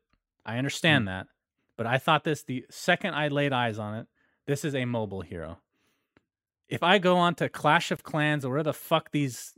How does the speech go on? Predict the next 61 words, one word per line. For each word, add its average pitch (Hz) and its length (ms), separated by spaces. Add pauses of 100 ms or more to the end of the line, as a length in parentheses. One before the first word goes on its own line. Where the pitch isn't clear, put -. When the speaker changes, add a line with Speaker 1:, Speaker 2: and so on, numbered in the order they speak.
(340)
Speaker 1:
apps 139 300
are 143 80
called, 120 460 (500)
it's 139 180
gonna 165 200
have 151 200
a 143 60
hero 127 560 (140)
that 120 120
looks 143 220
just - 260
like 120 240
this. - 320 (600)
And 127 100
Speaker 2:
Right, 98 260
Speaker 1:
for 160 140
Speaker 2:
I 113 40
know 107 80
Speaker 1:
s-, - 20
Speaker 2:
what 95 100
Speaker 1:
for 180 60
Speaker 2:
you - 40
mean. 180 60
Speaker 1:
some 220 200
reason, 190 260
it 139 140
bothers, 151 380
I 131 80
don't 180 80
know 214 100
why 151 220
it 170 100
bothers 147 280
me. 180 80
Usually 196 320
this 165 140
stuff 135 200
does 113 200
not 113 280 (480)
bother 101 220
me 90 80
that 85 180
much, 82 200
but 110 120
for 131 160
some 151 300
reason 120 220
it 104 100
does 98 220
here. 78 260 (640)
It, 139 180 (360)
you 143 80
talk 180 200
about 165 160
how 156 80
it's 143 120
different 147 340
because 127 180
it's 117 120
bright. 139 220
Like, 139 160